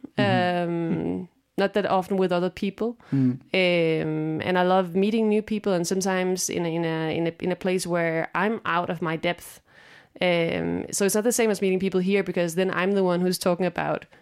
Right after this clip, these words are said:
Speaker 2: I'm the one who knows everything, but I like to know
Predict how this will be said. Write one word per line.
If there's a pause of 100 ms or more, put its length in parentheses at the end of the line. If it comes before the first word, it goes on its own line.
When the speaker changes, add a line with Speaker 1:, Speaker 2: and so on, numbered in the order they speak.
(180)
Speaker 2:
I'm
the
one
who
knows
everything,
but
I
like
to
know